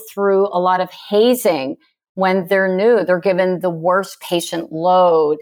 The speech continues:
and they're almost set up to fail. Very similar to, you know, fraternity, a sorority, where, you know, we put these people through rush.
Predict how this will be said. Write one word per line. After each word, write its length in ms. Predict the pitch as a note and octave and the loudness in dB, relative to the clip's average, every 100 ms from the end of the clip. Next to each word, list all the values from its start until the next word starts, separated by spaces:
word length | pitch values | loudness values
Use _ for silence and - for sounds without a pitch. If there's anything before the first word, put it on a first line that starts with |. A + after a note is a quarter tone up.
| - | -6
and 200 | F3 E3+ | -6 -2
they're 240 | F#3 E3+ | -2 0
almost 540 | F3+ A3 C4 A#3 - - | 0 0 -2 -4 -8 -6
set 220 | F3+ F3 | -2 0
up 180 | E3+ - | -2 -4
to 100 | F3 | -10
fail. 680 | E3+ - G#3+ A#3+ A3 E3 E3+ - _ _ _ _ | -10 -4 0 2 2 2 0 -4 _ _ _ _
Very 340 | F#3 G#3+ C#4 G4+ | -4 0 2 0
similar 720 | - - G#3+ G#3 F#3+ F#3 F#3 | -2 -2 0 2 2 0 -2
to, 420 | - F#3+ F3+ F3+ | -2 2 2 2
you 160 | F3 F3+ | 0 -2
know, 320 | D#3+ D#3 D#3 | 0 0 -2
fraternity, 880 | D#3 - E3 - G#3+ G#3+ G3+ F#3+ F#3+ | -6 -8 -8 -6 -2 0 0 0 0
a 80 | F#3+ | -2
sorority, 680 | - D#3+ E3+ G3 G3+ F#3+ F#3+ | -4 -2 0 0 0 0 0
where, 340 | E3+ E3+ E3+ | 2 2 2
you 140 | F3 E3+ | -2 -6
know, 60 | |
we 140 | D#3 G3 | -4 -4
put 240 | - - | -4 -4
these 160 | G3 F#3+ | -4 -4
people 480 | G3 F#3+ F3+ E3+ - | -6 -2 -2 -2 -6
through 280 | F3+ E3 D3+ | -6 -4 -2
rush. 540 | F#3 F#3+ - - - | 0 0 -4 -10 -14